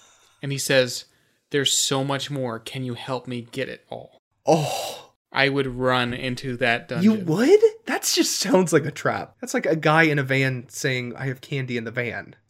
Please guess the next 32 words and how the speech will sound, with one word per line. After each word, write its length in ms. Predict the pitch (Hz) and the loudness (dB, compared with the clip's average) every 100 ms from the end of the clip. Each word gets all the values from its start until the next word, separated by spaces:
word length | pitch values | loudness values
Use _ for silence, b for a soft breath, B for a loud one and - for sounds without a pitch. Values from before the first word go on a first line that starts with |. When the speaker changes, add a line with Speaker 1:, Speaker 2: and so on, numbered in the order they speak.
| - | -8
Speaker 1:
But 220 | 165 - | -6 0
for 60 | 196 | 6
Speaker 2:
Okay, 60 | 165 | 6
maybe 120 | 170 | 8
it 40 | 147 | 6
would 20 | |
Speaker 1:
adults. 160 | 196 170 | 6 2
Speaker 2:
be 60 | |
someone 240 | 165 170 143 | -2 -2 -2
I 60 | |
know. 420 | 127 131 117 107 - _ | 0 0 -2 -4 -14 _
It's, 160 | 147 - | -18 -12
it's 180 | 156 | -10
someone 300 | - 202 196 | -4 -2 0
I 40 | 165 | 0
already 200 | 139 127 | -2 -4
know. 160 | 110 - _ _ _ _ _ _ | -8 -14 _ _ _ _ _ _
Speaker 1:
See, 200 | - 233 | -8 -4
I 160 | 214 | 2
was 140 | 330 359 | 4 4
thinking 240 | 202 147 | 2 0
I 40 | 123 | 0
would 100 | 123 | 0
be 80 | |
like, 160 | 120 120 | -2 -2
"Okay, 200 | 117 131 | -2 -4
my, 300 | 123 123 117 - | -2 -4 -4 -6
my 240 | 143 131 | -2 -2
wife 360 | 117 120 131 123 | 0 -4 -6 -6
is 160 | 104 | -10
in 120 | 92 | -10
there, 320 | 85 65 117 | -14 -16 -16